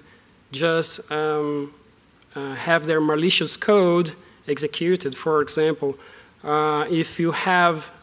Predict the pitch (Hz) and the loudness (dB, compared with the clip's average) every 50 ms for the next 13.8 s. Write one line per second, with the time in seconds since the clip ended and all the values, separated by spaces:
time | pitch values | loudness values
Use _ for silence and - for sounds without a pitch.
0 | - 160 156 151 156 156 151 151 151 147 147 147 147 147 143 143 143 - _ _ | -6 -4 -2 0 0 0 0 0 0 -2 -2 -2 -2 -4 -6 -6 -10 -20 _ _
1 | _ - - - _ _ - - _ _ _ _ _ - - 139 147 147 147 147 | _ -20 -20 -20 _ _ -20 -20 _ _ _ _ _ -12 -8 -6 -4 -4 -4 -4
2 | 143 143 143 139 131 - - - - 185 190 175 165 170 170 170 160 160 160 147 | -4 -4 -6 -6 -8 -10 -14 -6 4 4 4 4 4 2 0 2 0 -2 -2 -2
3 | 147 143 139 147 151 143 160 180 185 170 160 156 156 156 147 - - 151 151 131 | -4 -2 0 0 0 0 2 2 4 4 4 2 2 0 0 -2 -2 -4 -6 -6
4 | - - - 160 156 151 156 147 143 156 143 139 135 151 156 151 147 143 139 139 | -6 -6 -6 -6 -2 -2 -2 -2 -2 -4 -6 -2 -2 0 0 0 -2 -2 -4 -4
5 | 139 - - 139 135 135 139 139 - - 151 135 - 160 151 151 151 143 143 - | -6 -6 -6 -6 -6 -6 -6 -6 -6 -8 -10 -10 -8 -8 -6 -6 -6 -8 -10 -14
6 | - - - - _ _ _ _ _ _ - - 160 156 147 156 156 156 147 139 | -20 -20 -20 -20 _ _ _ _ _ _ -8 -4 -4 -2 0 0 0 0 0 -2
7 | - - - _ _ _ _ - 147 143 143 143 143 143 143 143 - 151 156 147 | -8 -12 -14 _ _ _ _ -10 -8 -6 -4 -4 -4 -4 -6 -6 -8 -8 -6 -4
8 | 147 147 143 135 143 143 135 131 - - _ _ _ _ - 147 165 175 175 165 | -2 -4 -4 -2 -2 -4 -4 -4 -8 -18 _ _ _ _ -6 -2 0 2 2 2
9 | 156 151 - - 165 165 160 160 156 143 135 135 143 143 139 - 147 143 147 143 | 2 2 2 2 2 0 0 0 -2 -2 -2 -2 -4 -4 -2 -2 -4 -4 -4 -6
10 | - 147 143 147 147 147 147 147 - 151 147 143 143 156 156 156 151 143 139 - | -6 -8 -4 -2 0 0 0 0 0 -2 -2 -2 -2 -2 -2 0 0 0 0 0
11 | - 165 160 151 156 - - - _ - _ _ - - - - - - _ _ | 0 0 0 -2 -2 -4 -8 -20 _ -20 _ _ -20 -20 -20 -20 -20 -20 _ _
12 | _ _ _ _ - 131 123 - 135 135 135 127 143 143 143 143 - - 147 143 | _ _ _ _ -16 -10 -8 -6 -6 -6 -4 -4 -4 -4 -2 -2 -2 -2 -2 -2
13 | 135 135 - - - 139 - - 160 147 147 - - - 147 143 | -4 -6 -8 -6 -4 -4 -2 -2 -2 -4 -4 -4 -4 -4 -4 -6